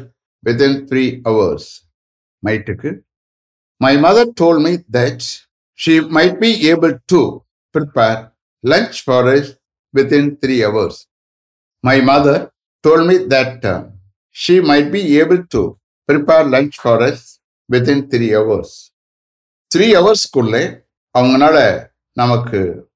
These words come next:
லஞ்ச் ப்ரிப்பேர் பண்ண முடியலாம் என்று என்னுடைய மதர் என்னிடம் சொன்னார்கள். My mother told me that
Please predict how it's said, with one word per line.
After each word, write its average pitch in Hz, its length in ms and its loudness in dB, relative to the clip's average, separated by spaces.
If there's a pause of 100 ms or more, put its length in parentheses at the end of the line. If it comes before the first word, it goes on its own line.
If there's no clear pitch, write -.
(300)
லஞ்ச் 185 320 -2 (160)
ப்ரிப்பேர் 147 360 0
பண்ண 139 140 0 (140)
முடியலாம் 143 560 2 (320)
என்று 120 280 0 (420)
என்னுடைய 110 240 0 (120)
மதர் 117 300 -2 (180)
என்னிடம் 104 340 -6 (280)
சொன்னார்கள். 92 520 -4 (1120)
My 180 100 2 (120)
mother 185 280 2 (260)
told 160 260 2
me 170 60 -2 (240)
that 123 200 0